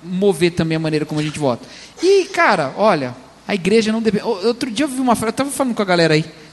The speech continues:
uma frase no Face rolando aí, que era, "Os cristãos hoje falam sobre política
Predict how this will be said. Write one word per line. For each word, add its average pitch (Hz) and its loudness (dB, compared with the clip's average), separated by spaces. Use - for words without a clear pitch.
uma 254 -2
frase 247 0
no 214 0
Face 190 2
rolando 175 2
aí, 170 2
que 180 -2
era, 160 2
"Os 165 -8
cristãos 208 -2
hoje 196 2
falam 190 -4
sobre 180 -4
política 208 0